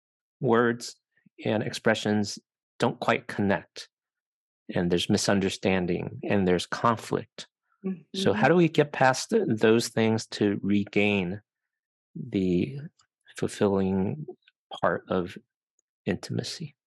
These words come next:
Speaker 2: Yeah. Oh man, there's so much to unpack there. Um,
Speaker 1: Mm-hmm.
Speaker 2: when you said, you know, emotional connection and we can connect through talking.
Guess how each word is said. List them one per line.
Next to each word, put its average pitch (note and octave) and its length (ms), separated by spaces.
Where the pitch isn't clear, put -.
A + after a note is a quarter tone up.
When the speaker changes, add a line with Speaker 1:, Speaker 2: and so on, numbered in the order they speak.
Speaker 2:
Yeah. F#3+ 720
Oh G3+ 320
man, F3+ 340
there's G3+ 320
so B3+ 220
much A3+ 420
to - 140
unpack G3 460
there. A#3+ 440
Um, F3 260
Speaker 1:
Mm-hmm. E3+ 160
Speaker 2:
when G#3 180
you G3+ 100
said, G#3+ 440
you G3+ 100
know, F3+ 160
emotional G3+ 540
connection F#3 680
and E3 200
we F#3 440
can F3 580
connect F#3+ 600
through F3 160
talking. F3 720